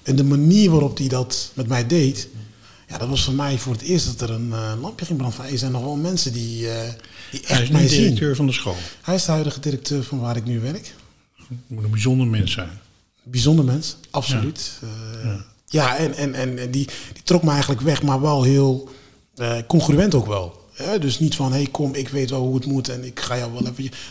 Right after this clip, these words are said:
Speaker 1: nee, maar wel heel congruent van, "Hey, luister, eh, grote vriend, ik heb, eh, ik heb het allemaal al gehoord. Jij komt bij mij en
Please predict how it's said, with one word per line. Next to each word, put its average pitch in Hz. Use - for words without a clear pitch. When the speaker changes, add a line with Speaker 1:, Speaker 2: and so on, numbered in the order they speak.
Speaker 1:
nee, 190
maar 165
wel 160
heel 156
congruent 139
van, 147
"Hey, 143
luister, 156
eh, 156
grote -
vriend, 180
ik -
heb, 147
eh, 147
ik 131
heb -
het 139
allemaal 156
al 139
gehoord. 147
Jij 147
komt 147
bij 143
mij 156
en 139